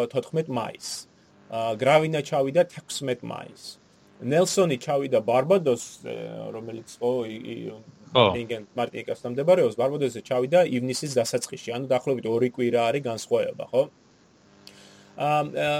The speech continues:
Speaker 1: ეხლა რატო არის ეს მნიშვნელოვანი? იმიტომ რომ, როდესაც ნელსონი ჩავიდა ბარბადოსზე ოთხი ივნის, ის არ იყო, მას არ ქონდა არანაირი ინფო-, ინფორმაცია, თუ სად იყო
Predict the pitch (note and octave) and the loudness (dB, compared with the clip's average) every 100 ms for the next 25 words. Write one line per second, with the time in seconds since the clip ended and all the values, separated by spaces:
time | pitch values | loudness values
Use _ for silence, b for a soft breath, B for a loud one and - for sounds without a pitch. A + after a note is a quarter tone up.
0 | D3+ - b b - - - D3+ F3+ E3+ | -4 -8 b b -12 -6 -2 0 4 6
1 | E3+ F3+ F3 F#3 D#3+ D3+ D3 - D3+ C#3 | 6 6 4 4 0 -4 -6 -2 2 4
2 | A#2+ C3+ D3 C#3 B2+ B2 C#3 E3 - D#3+ | 2 0 2 6 6 6 2 4 4 4
3 | - D3+ D#3 E3 C#3+ - - E3 E3+ D3 | 2 -2 -2 -2 -4 -6 -4 2 2 2
4 | B2 G#2+ - - A2+ G#2+ - D#3+ B2 - | 2 2 2 2 -2 -4 -2 0 0 -2
5 | B2 A#2+ E3+ G#3 - B B _ - D3 | -6 -2 -2 -4 -8 B B _ 0 0
6 | C3+ D3 D#3 C3 C#3 C#3 C#3+ D3+ C#3 - | 4 4 4 4 4 4 4 4 4 2
7 | C3+ B2 G#2+ G#2 A#2 A#2+ A#2+ C3+ C3+ B2+ | 2 4 4 2 0 0 0 2 4 4
8 | B2+ B2 A#2+ A#2+ B2+ C3 C3 C#3 C#3 C#3+ | 2 -2 -4 -2 0 0 -2 -2 0 0
9 | F3+ - F#3+ - D#3 D3 A#2 - | -2 -4 0 6 6 6 0 0